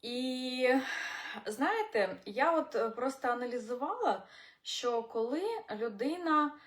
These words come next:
починає щось змінювати в своєму житті,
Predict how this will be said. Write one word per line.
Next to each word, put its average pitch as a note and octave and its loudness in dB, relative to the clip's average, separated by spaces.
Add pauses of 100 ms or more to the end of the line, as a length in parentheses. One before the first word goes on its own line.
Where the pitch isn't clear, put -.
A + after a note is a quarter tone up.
(340)
починає C4 2
щось D4 0
змінювати A3+ 2
в A3 -6
своєму A3 -4
житті, A3 -4